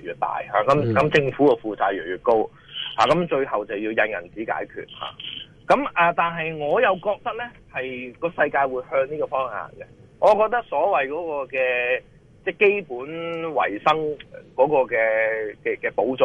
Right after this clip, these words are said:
Speaker 1: 啦，叫做嚇。呃，我認為最終係會發生嘅，亦都
Speaker 2: 嗯。
Speaker 1: 我預言應該會喺十年內會發生嘅。
Speaker 2: 嗯哼。
Speaker 1: 點解呢？就係因為我哋面對一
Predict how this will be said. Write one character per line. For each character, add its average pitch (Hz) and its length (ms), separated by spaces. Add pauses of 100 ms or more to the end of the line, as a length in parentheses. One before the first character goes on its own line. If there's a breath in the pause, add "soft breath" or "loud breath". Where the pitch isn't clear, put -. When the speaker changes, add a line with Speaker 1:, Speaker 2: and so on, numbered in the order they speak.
(160)
Speaker 1:
啦， 113 260
叫 98 120 (140)
做 85 180
嚇。 90 200 (580 soft breath)
呃， 143 320
我 147 180
認 165 200
為 113 180
最 147 200
終 170 180
係 107 140
會 92 120
發 87 200
生 101 100
嘅， - 480
亦 - 160
都 120 140
Speaker 2:
嗯。 151 60
Speaker 1:
我 151 180
預 131 200
言 107 260
應 190 140
該 190 80
會 170 80
喺 131 220
十 - 120 (120)
年 90 140
內 90 180
會 95 100
發 95 180
生 101 100
嘅。 87 120 (340)
Speaker 2:
嗯 120 160
哼。 123 100
Speaker 1:
點 208 120 (120)
解 156 260
呢？ 220 100
就 175 100
係 131 120
因 240 180
為 180 140
我 123 240
哋 143 160
面 135 680
對 147 220
一 - 20